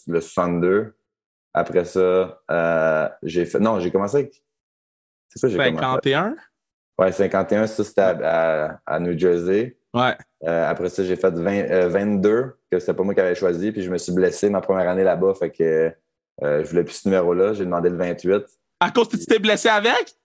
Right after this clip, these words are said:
Speaker 1: Ouais, ouais, ça me tentait pas de rejouer avec.
Speaker 2: <laughs>
Speaker 1: C'était une grosse blessure, là, c'était mon, euh, c'était mon genou, euh, A C L, fait que
Speaker 2: Oh, quand même.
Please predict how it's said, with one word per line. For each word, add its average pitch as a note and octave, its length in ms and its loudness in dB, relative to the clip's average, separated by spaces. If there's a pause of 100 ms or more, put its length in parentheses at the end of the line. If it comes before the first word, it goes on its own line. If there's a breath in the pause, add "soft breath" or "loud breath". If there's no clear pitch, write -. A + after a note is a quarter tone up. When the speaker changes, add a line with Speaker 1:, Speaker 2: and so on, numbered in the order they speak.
(100)
Speaker 1:
Ouais, F2+ 300 4
ouais, F#2 140 2
ça F2+ 100 -4
me E2+ 60 -8
tentait F2+ 260 0
pas F#2+ 140 0
de F2+ 60 2
rejouer F2+ 180 0
avec. E2 340 0
Speaker 2:
<laughs> D3 1000 0
Speaker 1:
C'était - 200 -4
une A#2 40 0
grosse A#2 200 4
blessure, A#2 360 0
là, C#3 120 -2
c'était A2 200 -2
mon, G2 280 -2
euh, F#2+ 200 0
c'était F#2 140 -2
mon F#2+ 200 -2
genou, G2+ 260 -2
euh, F#2+ 280 2
A F#2 60 2
C F#2 200 -4
L, G2 260 2
fait F2 100 -4
que F2 240 0
Speaker 2:
Oh, B2+ 140 2
quand A#2 180 -2
même. G#2+ 240 -2